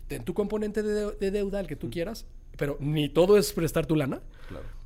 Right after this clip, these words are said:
Speaker 1: ni todo es tampoco quedarte en rendimiento bajo.
Speaker 2: Y digo, también ahí, pues, estás midiendo solamente el cap rate, no estás midiendo
Speaker 1: La plusvalía,
Speaker 2: la plusvalía.
Speaker 1: que esa es
Speaker 2: El,
Speaker 1: otra plática.
Speaker 2: y acá estás obteniendo, pues, el instrumento híbrido del que platicábamos al principio y acá, pues, estás prestando tu lana.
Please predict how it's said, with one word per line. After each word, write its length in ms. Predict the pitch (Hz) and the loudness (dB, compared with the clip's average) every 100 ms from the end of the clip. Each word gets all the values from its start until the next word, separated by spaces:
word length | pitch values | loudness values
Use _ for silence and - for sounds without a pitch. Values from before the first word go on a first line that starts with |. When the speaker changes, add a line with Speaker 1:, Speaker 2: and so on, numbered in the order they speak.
| - | 0
Speaker 1:
ni 160 | 202 220 | 2 4
todo 220 | 202 202 | 4 2
es 80 | 202 | 2
tampoco 340 | 202 185 185 | -2 -2 -2
quedarte 280 | 175 151 170 | 0 0 0
en 40 | |
rendimiento 400 | 160 127 123 123 | 0 -2 -4 -4
bajo. 180 | 185 - | -6 -2
Speaker 2:
Y 40 | |
digo, 180 | 208 170 | 4 4
también 320 | 151 151 165 | 6 4 6
ahí, 200 | 185 180 | 6 6
pues, 200 | 180 180 | 4 0
estás 240 | 139 117 143 | -2 -2 -2
midiendo 460 | 160 151 143 156 | 2 2 2 0
solamente 480 | - 135 135 135 - | 2 0 0 -2 -2
el 100 | 139 - | -4 -2
cap 220 | 127 120 | -4 0
rate, 220 | 127 123 - | -2 -2 -8
no 120 | 120 | -4
estás 260 | 117 - 117 | -4 -4 -4
midiendo 520 | 120 110 107 104 110 | -2 -2 -4 -4 -2
Speaker 1:
La 140 | 110 143 | 0 0
plusvalía, 460 | 127 131 147 175 | 0 2 2 4
Speaker 2:
la 60 | 165 | 2
plusvalía. 360 | 113 90 156 175 | 0 -4 -4 -4
Speaker 1:
que 80 | 117 | -6
esa 140 | 113 | -6
es 60 | 123 | -6
Speaker 2:
El, 40 | |
Speaker 1:
otra 180 | 120 127 | -6 -4
plática. 280 | 170 175 95 | -2 -2 -4
Speaker 2:
y 40 | |
acá 100 | 92 | -4
estás 260 | - - 131 | -4 -4 -4
obteniendo, 480 | 151 120 113 120 143 | -4 -4 -4 -4 -6
pues, 200 | 123 110 | -6 -6
el 100 | 101 | -6
instrumento 560 | 98 - 104 123 135 | -8 -8 -6 -6 0
híbrido 360 | 139 135 127 120 | 2 2 0 -2
del 120 | 117 | -4
que 80 | - | -8
platicábamos 460 | - 95 - 113 117 | -12 -12 -8 -6 -6
al 80 | |
principio 300 | 113 98 107 | -8 -10 -6
y 20 | 147 | -6
acá, 240 | - 110 | -6 -8
pues, 120 | 170 | -8
estás 140 | - - | -10 -12
prestando 500 | - 110 - 104 110 | -10 -8 -8 -8 -6
tu 120 | 113 | -4
lana. 220 | 98 80 | -4 -4